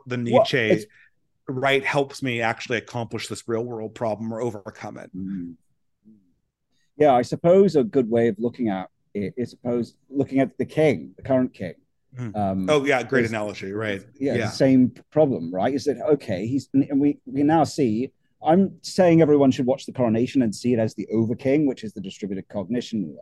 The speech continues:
Speaker 2: hyper agent, the angel of England is the true king that he's supposed to be
Speaker 1: Mm-hmm.
Speaker 2: imbued with and he's supposed to imitate. But the man himself, it doesn't seem like he's going the right way. He's going, he's, he's not supporting the, the true ethnic group. He's not, uh,
Speaker 1: Yeah.
Speaker 2: is,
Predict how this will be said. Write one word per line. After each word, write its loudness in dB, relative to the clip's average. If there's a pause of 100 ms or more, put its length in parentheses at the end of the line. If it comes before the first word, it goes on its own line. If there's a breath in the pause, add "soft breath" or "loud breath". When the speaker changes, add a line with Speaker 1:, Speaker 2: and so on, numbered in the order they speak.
Speaker 2:
hyper -6
agent, -6
the -16
angel -6 (120)
of -8
England 0
is -12
the -20
true 0 (180 soft breath)
king 2 (160)
that -6
he's -10
supposed -2
to -8
be 0
Speaker 1:
Mm-hmm. 2
Speaker 2:
imbued 0
with 2
and -6
he's 0
supposed -6
to -10
imitate. 0
But 2 (420)
the 2
man 6
himself, 4
it -4
doesn't 2
seem 0
like 0
he's -8
going 0
the -4
right -4
way. -8 (220)
He's -6
going, 2
he's, -4
he's -8
not 0 (160)
supporting -2
the, -6
the -10
true 2
ethnic -2
group. 6
He's -6
not, -4 (420)
uh, -12 (100)
Speaker 1:
Yeah. -2 (280)
Speaker 2:
is, -4